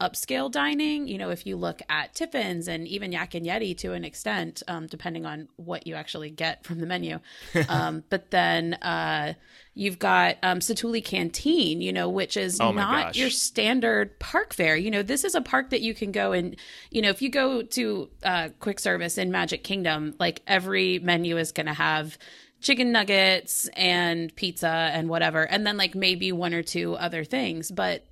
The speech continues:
Speaker 1: uh, the, the dining options in Animal Kingdom on the whole are just,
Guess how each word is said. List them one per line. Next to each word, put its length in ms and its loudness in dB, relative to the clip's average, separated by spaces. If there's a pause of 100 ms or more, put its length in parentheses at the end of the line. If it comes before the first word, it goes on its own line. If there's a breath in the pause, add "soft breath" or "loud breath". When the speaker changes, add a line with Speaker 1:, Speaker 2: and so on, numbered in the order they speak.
(160)
Speaker 1:
uh, 180 0 (120)
the, 360 0 (200)
the 220 -2
dining 420 -2
options 640 -2
in 520 -2 (300)
Animal 280 -4
Kingdom 400 0
on 100 -4
the 60 -6
whole 540 -2
are 140 2
just, 260 -4